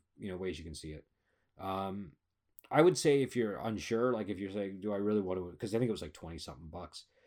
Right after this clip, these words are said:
Not everybody wants to spend that on a show that, that might, might be terrible to them. I would recommend, um, I would recommend, uh,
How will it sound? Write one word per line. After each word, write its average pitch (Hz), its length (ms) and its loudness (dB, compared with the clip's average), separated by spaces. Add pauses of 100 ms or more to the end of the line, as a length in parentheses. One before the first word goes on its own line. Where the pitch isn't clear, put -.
(540)
Not 117 160 0
everybody 101 240 0
wants 87 180 -4
to - 60 -8
spend 90 260 -8
that 87 120 -8
on 71 60 -14
a - 40 -14
show 87 260 -8
that, 80 140 -12 (220)
that 65 120 -20
might, 80 200 -14 (540)
might 87 180 -12
be 85 80 -10
terrible 90 380 -6
to 104 100 -8
them. 98 180 -8 (460)
I 104 100 -4
would 110 140 2
recommend, 101 680 -2
um, 85 540 -4 (540)
I 104 100 -2
would 110 80 0
recommend, 104 560 0 (480)
uh, 87 400 -2